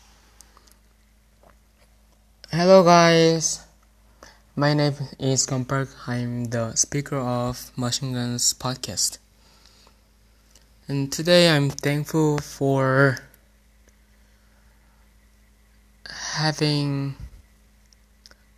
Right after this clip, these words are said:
a good day that I really enjoyed the Saturday today, because today I finished my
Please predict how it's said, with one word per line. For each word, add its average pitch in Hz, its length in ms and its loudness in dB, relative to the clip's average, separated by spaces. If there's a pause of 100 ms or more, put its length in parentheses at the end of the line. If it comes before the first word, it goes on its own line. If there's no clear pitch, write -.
(1160)
a 117 160 -6
good 131 320 -8
day 143 420 -4
that 117 300 -6 (160)
I 123 420 -4
really 127 640 -2 (1800)
enjoyed 120 760 -4 (1040)
the 123 220 -12
Saturday 135 640 -4
today, 113 480 -10 (180)
because 127 640 -4
today 175 420 2 (1300)
I 127 380 2
finished 143 440 0
my 117 280 0